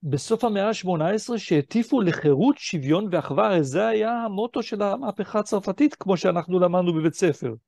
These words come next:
אה, זה, היו הוגי דעות כאלה, הרי זה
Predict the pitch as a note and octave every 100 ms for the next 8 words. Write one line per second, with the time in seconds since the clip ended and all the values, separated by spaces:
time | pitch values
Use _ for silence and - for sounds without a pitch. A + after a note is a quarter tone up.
0 | _ _ _ _ _ _ _ _ _ _
1 | - G3 C#3+ C#3+ C#3 C#3 C3+ C3+ C3+ C#3
2 | _ _ _ _ _ _ _ _ _ _
3 | _ _ _ _ _ _ _ _ _ _
4 | _ E3 C#3+ F3+ F3+ - A2+ C3 F#3+ F3
5 | D4+ G4 G#4 G#4 G#4+ A4 A4+ - G3+ D#3
6 | D3+ D3 C3+ D#3 E3+